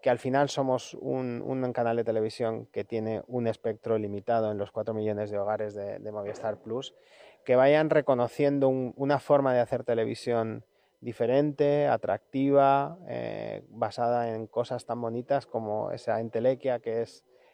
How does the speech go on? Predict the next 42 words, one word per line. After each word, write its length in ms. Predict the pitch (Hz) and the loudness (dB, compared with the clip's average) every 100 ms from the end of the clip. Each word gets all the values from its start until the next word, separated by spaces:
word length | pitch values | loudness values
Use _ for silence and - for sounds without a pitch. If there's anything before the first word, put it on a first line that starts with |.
| _ | _
Eh, 380 | - 117 113 113 110 | -4 -2 -2 -2 -2
la 100 | 110 | -2
capacidad 400 | 107 110 117 120 | -4 -6 -2 0
de 60 | |
emocionar, 840 | 127 123 - 117 123 123 120 117 113 101 95 | 0 -2 -4 -2 0 0 0 -2 -6 -14 -10
la 160 | 107 | -6
calidad, 500 | 104 104 107 117 123 | -4 -4 0 2 2
etcétera, 460 | 113 - 113 123 131 - _ | 0 -4 -4 -4 -4 -8 _
pero 160 | - 123 | -2 0
que 120 | 120 | 2
creo 160 | 127 139 | 2 0
que 80 | |
nosotros 360 | 135 123 123 117 | 0 -4 -6 -6
estamos 340 | 117 120 117 | -6 -6 -4
trabajando 440 | - 110 - 117 113 | 0 -2 -2 -2 0
bien. 220 | 117 113 - - _ - | 0 -4 -8 -20 _ -8
Que 80 | 127 | -6
nos 220 | 120 - | -6 -4
conozcan, 600 | 120 127 151 - 151 151 | 0 2 2 2 0 0
que 120 | 131 | 0
nos 160 | 120 123 | 0 0
reconozcan 760 | 120 113 139 - 165 165 175 - | -2 0 -2 -2 -2 -2 -4 -10
y 140 | 127 | -12
que 160 | 117 117 | -4 0
vayamos 480 | 110 110 123 131 - | 0 0 0 -2 -4
incorporando 760 | 131 127 123 120 127 135 143 | 0 0 2 0 0 2 2
programas 640 | 143 113 113 131 151 165 - | 2 2 2 2 0 -4 -4
que 200 | 110 98 | -8 -8
sean 260 | 120 110 | -8 -8
reconocidos 760 | 110 113 117 107 123 120 123 - | -6 -6 -6 -8 -4 -2 -2 -6
no 160 | 120 123 | -14 -12
solo 280 | - 135 | -8 -6
por 140 | 120 110 | -4 -4
la 100 | 107 | -4
crítica 320 | 110 107 107 | -6 -4 -2
de 80 | 107 | -2
televisión, 600 | 107 104 107 - 127 135 _ _ | -4 -4 -6 -6 -6 -6 _ _
sino 220 | - 120 | -10 -4
también 260 | 104 101 101 | -2 -2 -2
por 100 | 104 | -4
el 60 | 98 | -4
telespectador. 800 | 98 98 - - 90 90 92 | -8 -8 -14 -16 -8 -4 -4